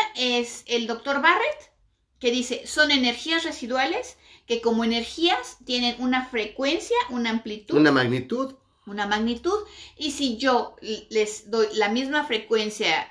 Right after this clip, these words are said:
Speaker 1: en magnitud y
Speaker 2: En
Speaker 1: en,
Speaker 2: polaridad
Speaker 1: y en
Speaker 2: opuesta.
Speaker 1: polaridad opuesta, obviamente
Speaker 2: Sí.
Speaker 1: se disipa y se termina
Speaker 2: Sí,
Speaker 1: el
Speaker 2: bueno,
Speaker 1: encantamiento.
Speaker 2: la palabra real es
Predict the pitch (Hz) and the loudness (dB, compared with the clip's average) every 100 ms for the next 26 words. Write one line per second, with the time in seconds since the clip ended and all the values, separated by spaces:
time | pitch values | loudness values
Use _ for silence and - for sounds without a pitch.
0 | - 185 180 170 180 175 - 226 220 214 | -8 -8 -4 -4 -4 -6 -2 0 0 0
1 | - 185 - 113 175 117 127 123 131 135 | -2 2 4 4 2 4 6 6 6 6
2 | 131 131 135 - 185 180 180 233 277 349 | 6 6 4 4 2 0 -2 -4 -4 -6
3 | 392 - - - _ _ _ _ _ _ | -6 -12 -20 -20 _ _ _ _ _ _
4 | - 247 247 240 277 277 349 - 269 240 | -2 4 6 6 4 2 -4 -2 -2 0
5 | 233 339 392 - - 254 226 220 220 240 | 0 0 -2 -4 -4 -4 0 2 4 4
6 | 233 226 160 208 143 139 131 - 160 151 | 4 6 6 4 4 4 4 0 -4 0
7 | 147 156 175 208 269 233 160 151 135 | 4 4 6 4 4 2 4 6 4